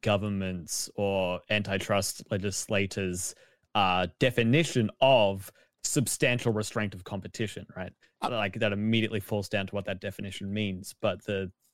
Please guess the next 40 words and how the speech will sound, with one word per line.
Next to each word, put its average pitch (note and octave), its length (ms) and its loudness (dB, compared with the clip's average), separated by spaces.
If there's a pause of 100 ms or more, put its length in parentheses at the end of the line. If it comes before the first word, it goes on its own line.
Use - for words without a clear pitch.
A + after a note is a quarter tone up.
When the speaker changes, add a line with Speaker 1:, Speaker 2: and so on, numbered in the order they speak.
(380)
Speaker 1:
I B2 60 0
mean, A#2 160 4
my B2 160 6
impression B2 460 4
is G2 140 -2
that G2+ 240 2
there's, G2 440 -2 (380)
is G2 180 -4
fairly F#2 880 0 (1200)
more C#3+ 520 8
stringent A2+ 600 0
than G2+ 300 -2 (320)
what A#2 160 0
we're G#2+ 80 2
looking G2+ 360 -4
at F2+ 160 -4
with F#2 320 -10 (160)
Microsoft F#2+ 500 -6
being F#2+ 180 -2
able F2+ 140 -4
to F#2 60 -6
buy E2+ 360 -4
Activision F#2 400 -10
Blizzard F2+ 280 -8
King, E2+ 200 -6
for - 120 -4
Speaker 2:
Y-, - 40 -2
Speaker 1:
example. - 460 -12
Speaker 2:
yeah, F#3+ 280 8
yeah, D#3+ 180 8
yes, D3 440 2
yeah. D3+ 160 6
Like, B2 400 0
uh, D#3 140 4 (100)
Microsoft F#3 480 4
buying D#3 320 4
A C#3+ 100 2
B C#3+ 140 4
K C3 280 2
is, B2 380 -4